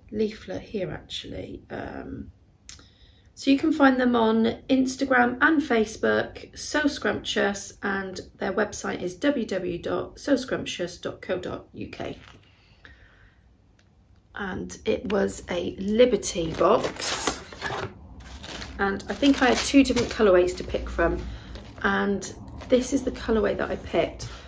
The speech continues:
I think it was called London Parks. There's so many lovely fun fabrics in here. I'll pick out some of my favourites and then I'll show you what I'm gonna do with them. Um, did I say that they were Liberty fabrics?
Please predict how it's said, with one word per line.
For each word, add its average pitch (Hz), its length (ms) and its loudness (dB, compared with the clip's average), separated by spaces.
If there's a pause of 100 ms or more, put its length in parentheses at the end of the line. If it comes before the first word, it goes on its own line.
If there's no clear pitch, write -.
(100)
I - 40 -20
think 277 200 8
it - 100 2
was 262 160 4
called 233 360 6
London 233 500 6
Parks. - 920 2 (920)
There's 202 160 2
so 208 760 6
many 185 520 0 (100)
lovely 196 480 0
fun 180 320 0
fabrics - 500 -2
in - 100 -6
here. - 360 -6
I'll 254 180 2
pick - 240 -6
out 277 220 2
some 240 140 -4
of 226 80 -2
my 220 120 0
favourites - 840 -4
and 180 140 -8
then 180 100 -6
I'll 185 140 -6
show 196 340 -4
you 185 220 -6
what 185 120 -4
I'm 180 100 -8
gonna - 180 -6
do - 160 -10
with - 220 -12
them. - 180 -12 (1300)
Um, 202 220 -6
did 240 140 -2
I 247 60 0
say 269 280 2
that 269 220 -4
they 254 140 -2
were 247 140 0
Liberty 254 420 -2
fabrics? - 1040 -8